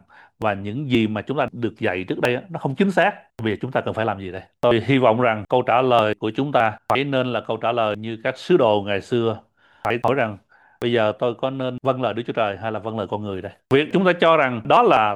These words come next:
tổ chức của tôi, đó là hệ phái của tôi làm, và chúng ta có thể điền vào chỗ trống bao nhiêu lý do nữa, đó không phải là điều có thể chấp nhận được. Tôi có thể nói rằng ngay cả mục sư mà nói những điều đó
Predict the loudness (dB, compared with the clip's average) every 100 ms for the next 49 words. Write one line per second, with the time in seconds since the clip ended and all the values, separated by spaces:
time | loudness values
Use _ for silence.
0 | -4 -6 -2 -4 -4 -6 -4 0 2 2
1 | 0 -2 -2 -2 -4 -6 -6 -8 -4 -2
2 | 0 -2 -2 0 2 2 2 -4 -16 _
3 | _ _ -6 -4 -4 -2 0 0 -2 0
4 | 0 2 2 2 2 -2 0 0 0 0
5 | 2 2 0 2 2 2 0 -4 -14 _
6 | _ -6 -2 -2 -2 -2 -4 -6 -4 -4
7 | -4 -4 -2 -2 -2 -2 0 -2 -2 -4
8 | -8 _ _ 0 2 4 2 2 4 4
9 | 4 2 0 -2 0 -2 -2 -6 4 6
10 | 6 2 -2 -2 -6 -4 -4 -4